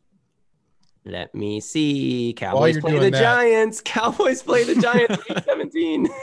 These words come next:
Speaker 1: <laughs>
Speaker 3: That'll be
Speaker 2: For
Speaker 3: for
Speaker 2: all
Speaker 3: the
Speaker 2: the
Speaker 3: division.
Speaker 2: marbles.
Speaker 3: Danny Jones and his fumbling problems against Andy Dalton, the Red Rifle.
Speaker 1: Wow.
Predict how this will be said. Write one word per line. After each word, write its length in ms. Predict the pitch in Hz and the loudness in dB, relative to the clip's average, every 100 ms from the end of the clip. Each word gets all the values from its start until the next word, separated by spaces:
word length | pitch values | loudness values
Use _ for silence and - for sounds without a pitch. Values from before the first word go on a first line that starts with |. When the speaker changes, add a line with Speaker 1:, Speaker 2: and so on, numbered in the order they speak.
| - - | -4 -2
Speaker 1:
<laughs> 440 | - - - - - | -4 -6 -8 -6 -2
Speaker 3:
That'll 200 | 127 139 | 0 0
be 120 | 135 | 2
Speaker 2:
For 60 | 123 | 2
Speaker 3:
for 40 | |
Speaker 2:
all 260 | 180 196 220 226 | 2 4 4 6
Speaker 3:
the 100 | 226 | 4
Speaker 2:
the 60 | - | 2
Speaker 3:
division. 180 | 214 180 | 2 4
Speaker 2:
marbles. 640 | - - 147 120 117 - - - | 4 2 -4 -8 -10 -14 -16 -16
Speaker 3:
Danny 380 | 113 135 151 160 | -4 -2 0 -2
Jones 720 | 139 139 143 147 165 165 165 165 - | -2 -4 -4 -4 -4 -6 -10 -12 -10
and 200 | 135 131 | -10 -8
his 300 | 135 127 110 | -8 -8 -10
fumbling 580 | - 135 139 143 143 135 | -10 -10 -6 -8 -8 -10
problems 560 | 143 135 135 139 127 | -6 -6 -8 -12 -14
against 680 | 117 113 110 110 107 - _ _ _ _ _ _ _ 110 | -14 -14 -12 -12 -14 -18 _ _ _ _ _ _ _ -16
Andy 240 | 110 117 | -12 -10
Dalton, 400 | 107 92 85 87 _ _ _ _ - | -10 -12 -16 -20 _ _ _ _ -20
the 80 | |
Red 200 | 92 98 | -12 -12
Rifle. 460 | 107 95 92 117 110 98 _ _ | -10 -12 -12 -18 -20 -20 _ _
Speaker 1:
Wow. 300 | 117 98 101 | -18 -16 -16